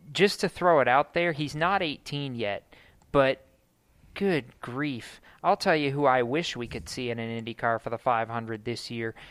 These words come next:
and it's a, actually a, a second generation of the Herta that has gone on to win as a co-entrant a couple times in the last six, uh, six or seven years. Colton Herta,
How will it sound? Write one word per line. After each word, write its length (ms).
and 120
it's 180
a, 120
actually 580
a, 220
a 80
second 500
generation 680
of 100
the 120
Herta 400
that 200
has 280
gone 240
on 220
to 60
win 300
as 160
a 220
co-entrant 720
a 80
couple 320
times 460
in 80
the 60
last 340
six, 200
uh, 300
six 260
or 60
seven 380
years. 340
Colton 480
Herta, 380